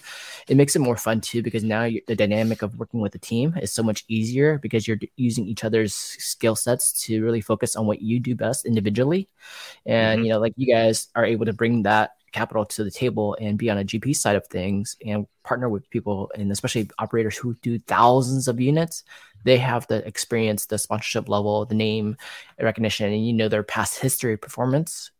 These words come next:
Speaker 1: It makes it so much easier to have that with your investors. And over time, building that relationship with them and leveling up your own company, your own capital company, um,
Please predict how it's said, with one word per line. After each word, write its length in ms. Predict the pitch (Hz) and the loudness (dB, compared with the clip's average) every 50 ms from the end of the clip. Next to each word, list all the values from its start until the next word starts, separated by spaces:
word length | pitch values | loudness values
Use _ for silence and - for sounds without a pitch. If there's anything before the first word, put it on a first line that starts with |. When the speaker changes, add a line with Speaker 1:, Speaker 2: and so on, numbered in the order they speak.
| _ - | _ -4
Speaker 1:
It 80 | 117 113 | 0 0
makes 180 | 117 113 - | 0 0 0
it 60 | 117 | -2
so 100 | 117 123 | 0 0
much 140 | 110 104 - - | 0 0 0 -2
easier 380 | 110 107 107 117 113 110 113 | -4 -2 2 2 4 4 4
to 300 | - - - - - 110 | 0 -2 -6 -4 -2 -2
have 340 | 101 - - 104 101 101 - | -2 2 4 4 4 4 4
that 160 | 104 104 90 | 2 2 2
with 200 | 90 104 101 - | 2 -2 -4 -2
your 100 | - 101 | -2 -2
investors. 480 | 104 95 107 110 - - 110 104 - - | 0 0 -2 -2 -2 -4 -6 -6 -6 -6
And 140 | - 104 95 | -4 -2 -2
over 200 | 117 113 120 104 | 0 -2 -2 -4
time, 480 | - - 107 107 107 110 110 110 135 - _ _ _ - - _ _ - | -4 -4 -2 0 0 0 0 -2 -4 -8 _ _ _ -20 -20 _ _ 0
building 260 | 120 117 - 123 110 | 0 2 2 2 0
that 120 | 98 101 | 0 0
relationship 560 | 98 98 101 101 101 - 110 101 - - 123 | 0 0 -2 -2 -2 -2 -4 -4 -2 -2 0
with 160 | 127 135 131 - | 0 0 2 2
them 320 | 151 156 170 165 139 - _ _ _ _ _ _ _ _ _ _ - - - | 2 4 4 2 0 -4 _ _ _ _ _ _ _ _ _ _ -14 -2 2
and 440 | 120 120 113 107 104 104 104 101 101 - - - - - - _ | 2 4 6 6 4 4 2 0 -2 -6 -12 -14 -14 -16 -10 _
leveling 560 | 110 117 117 113 110 110 107 113 113 117 113 | 0 2 4 4 4 2 2 2 2 2 2
up 140 | 107 104 - - | 2 0 0 0
your 340 | 113 113 117 117 117 - | 0 2 4 4 2 2
own 400 | 123 113 117 127 131 135 147 160 - _ _ _ - - _ | 2 0 2 2 2 2 0 -2 -6 _ _ _ -20 -12 _
company, 440 | - 139 143 143 156 160 165 160 165 | 0 0 0 2 2 2 2 2 2
your 140 | 143 110 98 | 4 4 4
own 140 | 107 117 117 | 4 2 2
capital 320 | - 110 104 127 120 120 | -2 -2 0 0 0 0
company, 500 | - - 127 131 135 135 143 151 147 - - - - - - - - - | 0 -2 -2 0 2 2 2 2 0 -2 -8 -16 -16 -16 -16 -18 -10 -2
um, 380 | - 101 101 98 95 98 90 - | 2 4 6 6 4 4 0 -4